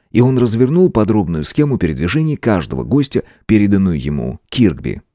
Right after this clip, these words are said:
К чести инспектора следует отметить, что, взглянув на чертёж Оливии, испещрённый маршрутами, точками, стрелками, замечаниями, сделанными мелким, неразборчивым почерком,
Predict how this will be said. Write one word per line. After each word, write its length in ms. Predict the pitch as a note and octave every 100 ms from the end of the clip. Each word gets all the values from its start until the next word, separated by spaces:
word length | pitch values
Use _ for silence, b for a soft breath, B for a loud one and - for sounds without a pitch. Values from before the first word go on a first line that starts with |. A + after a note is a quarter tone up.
| -
К 20 |
чести 440 | - D3 F#3 - D#3+
инспектора 520 | C#3+ - F#3+ - G#2
следует 440 | - C#3 C3+ C3+
отметить, 480 | C3+ D#3 F#3+ G#3 G3
что, 180 | - B2
взглянув 600 | G2 F#2 C3 D3 A2 D#2
на 120 | F2+
чертёж 520 | E2 F2+ C#2+ F#2 D#2+ F2+
Оливии, 480 | G2+ F3+ D#3+ E2
испещрённый 840 | B1+ - C#2 - D#2 A2 A2 C#2+ B1+
маршрутами, 800 | C2 C#2+ - G#2 C3 - F2 C#2+
точками, 500 | F2+ A#2 - E2 B1
стрелками, 580 | - D#2 A2+ G#2+ A#1+
замечаниями, 840 | A#1+ A#1+ G2+ G2+ A#2 G#2+ F2+ D#2+ - b b
сделанными 560 | F#2+ F#2+ C3+ G#2 D#2+ C#2
мелким, 640 | D2+ G#2 C3+ B2 - B2+ b b
неразборчивым 760 | G#2 C3+ D3 A#2 F#2+ B1 E2 A2+
почерком, 640 | A2+ D2+ - - - C2+